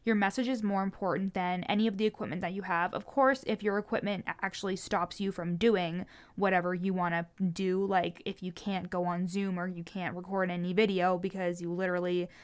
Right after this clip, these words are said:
can't get your camera on your old laptop to work, okay, well, that's a different story. But I started reading,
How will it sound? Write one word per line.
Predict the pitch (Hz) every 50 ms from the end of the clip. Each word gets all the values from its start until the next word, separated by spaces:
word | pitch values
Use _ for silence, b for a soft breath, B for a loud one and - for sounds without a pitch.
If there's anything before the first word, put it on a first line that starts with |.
| B B B B _
can't | - - - 202 190 180 170 190 180
get | 190 185 180 180 175 - -
your | 175 175 175
camera | 175 - - 196 190 185 185 175
on | 170 170
your | 175 175 -
old | 151 175 175 185
laptop | 208 220 214 - 196 175 -
to | - 180
work, | 175 175 170 175 -
okay, | - 214 - 233 220
well, | 202 190 185
that's | 180 165 - -
a |
different | - 180 - - 190 -
story. | - 190 185 180 185
But | 180 196 185 175 - - _ _ _ _ _ _ _ _ _ _ _ _ _ _ _ _ _ - -
I | - 220
started | - - - 196 202 208 208
reading, | 208 220 220 220 226 233 233 233 247